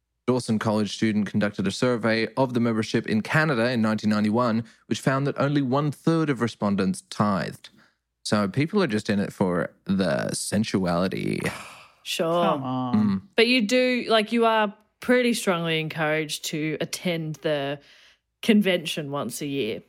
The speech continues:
Speaker 1: Yeah.
Speaker 2: And that can be pricey, you know, airlines, accommodation,
Speaker 3: That's
Speaker 2: et cetera.
Speaker 3: right. Sure,
Speaker 1: Yeah.
Speaker 3: there's an entry fee.
Speaker 2: Mm, yeah, must be.
Speaker 1: Uh, the group own, uh, owned a country estate in Albi, France,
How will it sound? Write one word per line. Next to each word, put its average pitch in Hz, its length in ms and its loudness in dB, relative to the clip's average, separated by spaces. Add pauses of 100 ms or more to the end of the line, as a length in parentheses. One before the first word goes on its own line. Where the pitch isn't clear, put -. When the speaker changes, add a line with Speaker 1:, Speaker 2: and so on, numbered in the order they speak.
(240)
Speaker 1:
Yeah. 104 260 0 (540)
Speaker 2:
And 359 100 4
that 539 160 6
can 427 100 0
be 285 140 2
pricey, 208 560 0 (100)
you 269 80 -6
know, 269 200 0
airlines, 226 680 0 (100)
accommodation, 180 760 0
Speaker 3:
That's 139 160 -10
Speaker 2:
et - 20 -8
cetera. 135 160 2 (100)
Speaker 3:
right. 127 100 -8 (320)
Sure, 123 100 4
Speaker 1:
Yeah. 175 60 6
Speaker 3:
there's 156 140 2
an 156 60 -2
entry 143 300 0
fee. 123 380 -2 (220)
Speaker 2:
Mm, 190 200 0 (160)
yeah, 135 340 -2
must 156 240 -6
be. 127 220 -6 (380)
Speaker 1:
Uh, 135 160 4
the 131 100 2
group 180 420 2
own, 170 440 4 (120)
uh, 139 300 4 (120)
owned 175 280 4
a 131 80 4
country 113 360 0
estate 110 360 0
in 107 280 2
Albi, 113 420 2
France, 151 560 -2